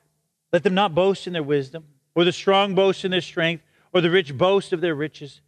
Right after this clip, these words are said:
But let the one who boasts boast about this, that they have the understanding to know me, that I am the Lord who exercises kindness,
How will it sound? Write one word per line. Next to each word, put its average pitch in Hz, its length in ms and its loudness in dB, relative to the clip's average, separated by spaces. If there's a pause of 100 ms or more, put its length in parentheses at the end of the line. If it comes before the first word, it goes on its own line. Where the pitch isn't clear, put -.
(300)
But 180 80 2
let 190 260 2
the 185 80 0
one 196 220 0
who 185 120 2
boasts 185 480 -2
boast 165 420 0
about 185 220 -2
this, 196 340 -4 (720)
that 131 100 -2
they 170 100 4
have 180 160 2
the 165 120 0
understanding 165 800 -4
to - 140 -18
know 160 380 -2
me, 101 300 -8 (720)
that 113 80 -2
I 151 180 2
am 202 100 -2
the 202 60 2
Lord 156 280 2
who 156 160 0
exercises 139 760 -4 (380)
kindness, 139 800 -10